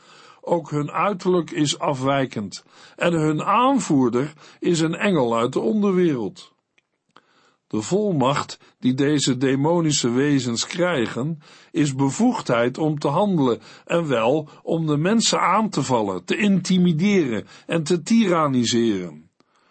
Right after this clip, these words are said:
Hun optreden wordt vergeleken met dat van schorpioenen. De schorpioen is een dier met een gifangel in de staart.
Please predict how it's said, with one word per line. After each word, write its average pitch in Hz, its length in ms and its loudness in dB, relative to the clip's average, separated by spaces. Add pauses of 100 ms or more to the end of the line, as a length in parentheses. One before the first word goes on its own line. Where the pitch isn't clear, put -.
(360)
Hun 135 220 -2
optreden 175 720 -2
wordt 151 240 0
vergeleken 131 840 -2
met 139 180 -2
dat 98 220 -4
van 147 160 -4
schorpioenen. 120 1040 -4 (800)
De 127 140 -2
schorpioen 190 880 0 (220)
is 160 220 0
een 147 200 2
dier 170 320 2
met 147 180 -2
een 147 120 0
gifangel 143 720 -2
in 117 120 0
de 107 100 -2
staart. 101 600 -2